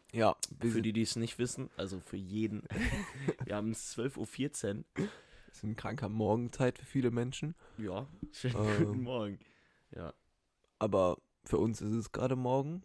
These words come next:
Speaker 1: weil wir sind nämlich
Speaker 2: Ja, für uns schon auf jeden Fall, ne?
Speaker 1: haben wir nämlich frei und deswegen, ähm,
Speaker 2: Genau.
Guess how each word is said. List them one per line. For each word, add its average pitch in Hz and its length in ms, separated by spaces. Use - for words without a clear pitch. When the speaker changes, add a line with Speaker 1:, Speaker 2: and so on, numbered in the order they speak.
Speaker 1:
weil 101 160
wir 104 80
sind 107 200
nämlich 104 340
Speaker 2:
Ja, 95 200
für - 160
uns 101 300
schon 101 320
auf - 200
jeden 90 200
Fall, 90 180
ne? 95 80
Speaker 1:
haben 110 80
wir 98 80
nämlich 104 220
frei 120 400
und - 100
deswegen, 104 580
ähm, 104 240
Speaker 2:
Genau. 110 340